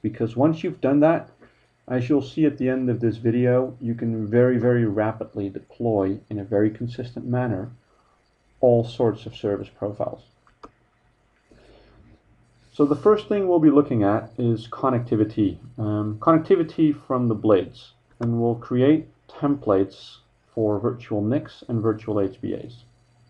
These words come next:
Within U C S, there's always the concept of Fabric A and Fabric B, and we'll be creating V nics dedicated for Fabric A and dedicated for Fabric B. So one of the first things you'll need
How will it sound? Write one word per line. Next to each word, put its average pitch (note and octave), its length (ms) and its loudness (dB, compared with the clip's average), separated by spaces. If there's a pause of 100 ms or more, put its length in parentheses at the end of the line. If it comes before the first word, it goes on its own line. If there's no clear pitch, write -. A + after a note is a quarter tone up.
Within D#3+ 320 2
U D#3 120 6
C B2 260 0
S, C3 360 -2
there's A2+ 240 -2
always B2 380 2
the - 100 -12
concept A#2 640 -6
of - 200 -10
Fabric A2+ 460 -2
A G#2 380 -2
and G2 240 -6
Fabric G2+ 400 -4
B, C#3 280 2 (460)
and A2+ 160 -2
we'll B2 160 2
be A#2+ 100 2
creating A2+ 540 0
V A2+ 120 0
nics G#2+ 440 0
dedicated A2 640 0
for G2+ 160 -12
Fabric G2+ 460 -2
A G#2+ 360 2
and G2+ 160 -4
dedicated G2+ 540 -4
for G#2 140 -12
Fabric G2 520 -2
B. G#2 260 0 (2250)
So B2+ 120 0
one D#3 100 8
of F#3 100 4
the E3+ 80 2
first F#3 360 2
things D3+ 240 4
you'll B2+ 140 2
need G#2+ 420 4